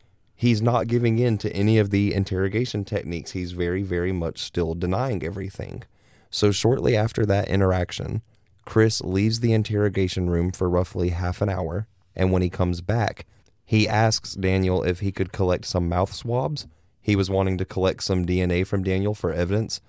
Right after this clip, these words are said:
and Chris also had Daniel take his boots off. And he asked Daniel if he had ever worn them around blood of any kind. And Daniel responded that he more than likely had walked through some roadkill at some point.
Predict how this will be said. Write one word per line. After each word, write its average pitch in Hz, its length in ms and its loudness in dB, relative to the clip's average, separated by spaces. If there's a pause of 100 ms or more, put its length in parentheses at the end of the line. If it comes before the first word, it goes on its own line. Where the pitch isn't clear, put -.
(360)
and 98 160 2
Chris 113 260 2
also 113 380 2
had 107 200 0
Daniel 98 380 2
take 95 280 -4
his 87 180 -2
boots 85 340 -2
off. - 320 -12 (480)
And 101 160 4
he 95 80 4
asked 104 300 2
Daniel 92 420 0 (300)
if 92 160 0
he 104 80 0
had 98 180 2
ever 98 240 4
worn 95 340 2
them 92 220 2
around 87 380 0
blood 101 320 2
of 85 180 -4
any 82 180 -4
kind. - 440 -14 (680)
And 95 240 2
Daniel 98 380 4
responded 95 560 2
that 90 160 0
he 98 160 0
more 90 180 4
than 98 160 2
likely 92 400 0
had 92 180 0
walked 87 280 0
through 87 280 -2
some 87 360 0
roadkill 92 520 0
at - 140 -8
some 87 220 -6
point. - 320 -18